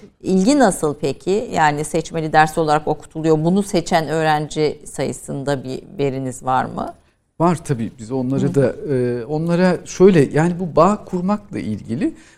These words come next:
Speaker 2: bu öncelikle işte, e, Bosna Hersek'te başladı. Bağ kuran, yani oradaki görevli her bir arkadaşımız her bir okula gidiyor. Dolayısıyla, e, yerel yasaları öğreniyoruz. Mesela şu anda Güney Afrika'da da benzer bir çalışma var.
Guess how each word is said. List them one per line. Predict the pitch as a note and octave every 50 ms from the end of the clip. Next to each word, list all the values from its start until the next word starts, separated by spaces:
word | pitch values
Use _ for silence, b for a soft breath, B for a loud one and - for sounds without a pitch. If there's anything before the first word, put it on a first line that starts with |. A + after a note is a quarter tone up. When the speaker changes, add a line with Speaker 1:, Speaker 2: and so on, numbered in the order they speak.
| B -
Speaker 2:
bu | F3+ E3+ D#3+ D3+ - B2 D3+ C3
öncelikle | D3+ D#3 D#3+ D3 E3+ D#3+ - - - D3
işte, | C#3 - - - - D3+ D3 B2+ - -
e, | A#2+ A#2+ A#2 A#2 A#2 A2+ A2+ G#2+ -
Bosna | B2+ C3 - - D#3+ D3+
Hersek'te | D3 D3 - - C#3+ - - - G#2 E2+
başladı. | F#2 G2 G2+ - - - B2 C#3+ A3+ E4 C4+ - - - A#2+ A#2 A#2+
Bağ | B2+ C#3+ D#3+ F3+ F#3 F#3
kuran, | - - C#3+ C3 G2+ F#2 - -
yani | A#2+ A#2+ A2 A2+ A#2+ A2+ - B B B B B
oradaki | B E3+ F3 D#3 C#3+ C3+ - - -
görevli | - C#3 C#3 C3 C3+ C3+ C3 D3 F#3 F#3 D#3
her | D#3 F3+ F3+ F3+ D3
bir | C3 G#2+
arkadaşımız | F#2 G2 G#2+ - - B2+ G#2+ G#2+ - - - - - -
her | A#3+ B3+ C4 A#3 G3
bir | G3 -
okula | - C#3+ - - - D#3+ F3
gidiyor. | E3 C3 B2+ A2 - - G#2 G2 E2+ F2 - - B B B B B B B _ -
Dolayısıyla, | C3+ C3+ C#3+ C#3 - - D3+ D3+ D3 G2+
e, | G#2 A#2 D3 C#3 C3 B2+ B2+ B2 A#2 A2+ G#2 - -
yerel | A2+ A#2+ C3 C3+ C#3+ D#3 E3+ F3+ F3 D3+
yasaları | C#3+ C3 - - C#3+ B2+ B2 C3 C#3 D#3 - -
öğreniyoruz. | A2+ A2 F#2+ G2+ F#2+ F2+ F#2 G2 A2+ A#2+ -
Mesela | D3 C3+ - - B2 A#2+
şu | - - D#3+ C3
anda | G#2+ A2 C3+ D#3
Güney | D3+ D3 C#3+ D3 D3 D3
Afrika'da | C#3 C#3 - - - - D3 C3 D3 C#3+ B2+
da | A2+ F#2+ G2+
benzer | G#2 G#2 G#2+ G#2+ A#2 A2 A2+
bir | A2
çalışma | - - - F3+ - - - - D3 D3 C#3+ C#3
var. | D#3 F#3 A3 -